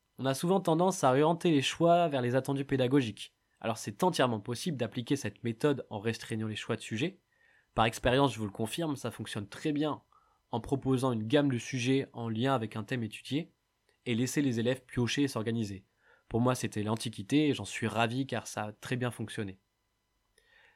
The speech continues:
Mais ce qui me paraît le plus intéressant, c'est de partir des idées des élèves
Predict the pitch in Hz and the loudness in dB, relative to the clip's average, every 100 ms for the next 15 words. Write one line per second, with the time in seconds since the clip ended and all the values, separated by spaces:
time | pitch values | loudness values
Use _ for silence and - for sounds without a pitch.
0 | _ 135 - 190 190 202 190 160 143 143 | _ -2 0 0 2 2 4 2 2 2
1 | 143 - 196 220 _ _ _ _ - 131 | 2 2 2 0 _ _ _ _ -6 -4
2 | - 180 - 185 135 123 139 131 110 120 | -2 -6 0 0 0 0 0 0 0 2
3 | 170 147 | 2 0